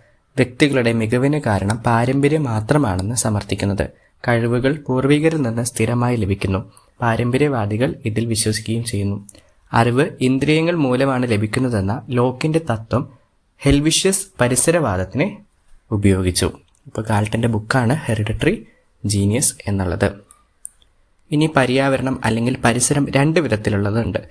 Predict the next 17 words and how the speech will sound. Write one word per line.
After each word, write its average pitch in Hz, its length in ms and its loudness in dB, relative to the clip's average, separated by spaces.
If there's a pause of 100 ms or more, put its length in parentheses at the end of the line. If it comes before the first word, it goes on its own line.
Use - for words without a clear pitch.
(280)
ഒന്ന് 123 460 0
ഭൗതിക 135 480 2
പര്യാവരണവും 101 720 0 (180)
രണ്ട് 107 200 2
സാമൂഹിക 104 580 0
പര്യാവരണവും. 104 640 -2 (360)
വാക്കിലുള്ളത് 113 640 -2
പോലെ 107 260 -2
തന്നെ 113 140 -2
ഭൗതിക 123 480 0
പര്യാവരണം 120 520 -2
എന്ന് 123 140 -2
പറയുന്നത് 101 420 -2 (460)
താമസ 143 400 2
സ്ഥലം, 147 420 -2 (340)
കാലാവസ്ഥ, 135 760 0 (320)
പ്രകൃതി 147 540 2